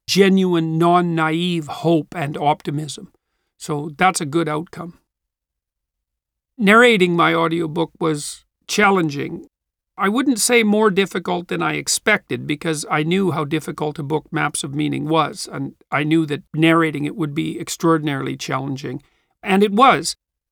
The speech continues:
partly because of the complexity of the material, but also partly because of the demanding nature of the content. I hadn't walked through the book in detail for some time, and you certainly do that when you read it out loud.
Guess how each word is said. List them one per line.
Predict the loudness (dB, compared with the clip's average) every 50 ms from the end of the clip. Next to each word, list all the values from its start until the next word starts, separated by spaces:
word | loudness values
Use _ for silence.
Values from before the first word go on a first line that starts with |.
| _ _ _ 0
partly | 2 2 2 2 0
because | 0 0 -2 -2 -4 -4
of | -4 -4
the | -6 -8 -6
complexity | -8 -8 -4 -2 -2 -2 -2 -4 -6 -6 -4 -4
of | -4 -6
the | -6 -6
material, | -6 -6 -6 -2 0 2 2 2 2 0 -2
but | -4 -4 -2
also | -2 -2 -2 -4 -6 -10 -10 -8
partly | -4 -2 -2 -2 -2 -6
because | -6 -8 -8 -6 -6 -6
of | -8 -6 -6
the | -8
demanding | -4 -4 -2 0 2 2 2 4 2 2 0 0 0 2
nature | 2 2 0 0 -4 -4 -4 -6
of | -6 -6
the | -8 -10
content. | -8 -4 -2 0 0 0 0 -2 -6 -6 -8 -8 -8
I | -8 -6
hadn't | -4 -2 -2 -2 -2 -4 -6
walked | -6 -2 2 2 2 2 0 _
through | -6 -2 -2 -2 -2
the | -2
book | -4 -4 -4 -4 -6 -6 -10 -18 _ _ _ _ _ _ _ _ _ _
in | 0 0 2
detail | 4 2 2 2 0 -2 -2 -2 -2 -4
for | -6 -8 -8
some | -6 -4 -4 -4 -4 -4
time, | -4 -2 0 2 2 2 0 -2 -4 -8 _ _ _ _ _ _ _
and | -8 -6 -6 -6 -6 -8
you | -6 -4 -2
certainly | -2 0 -2 -2 -4 -4 -4 -2
do | 0 0 0 0
that | 0 -2 -4 -4
when | -4 -4 -4
you | -4 -6 -8 -10 -12 _ -2
read | 0 0 0 0
it | -2 -4
out | -4 -6 -4 -2 0
loud. | 2 4 4 2 2 -2 -6